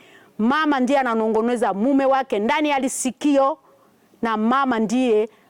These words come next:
akaketi pamoja na wababa. Tunajua kama amani itakuja, kwa maana tutaweza kuambia watoto wetu wote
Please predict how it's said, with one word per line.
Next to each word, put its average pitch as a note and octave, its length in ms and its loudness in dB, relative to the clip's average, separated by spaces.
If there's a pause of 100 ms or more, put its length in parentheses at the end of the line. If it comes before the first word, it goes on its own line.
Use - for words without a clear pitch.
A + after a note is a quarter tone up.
akaketi A3 640 -4
pamoja A#3+ 400 -2
na G#3+ 120 -2
wababa. F#3+ 540 -2 (260)
Tunajua G#3 480 -2
kama A3+ 360 -6
amani G#3+ 680 -2 (220)
itakuja, G3+ 880 -4 (260)
kwa A#3+ 160 -2
maana C#4+ 260 0
tutaweza D4+ 520 0
kuambia C#4+ 380 0
watoto B3+ 420 0
wetu G#3+ 460 0
wote C#4+ 600 2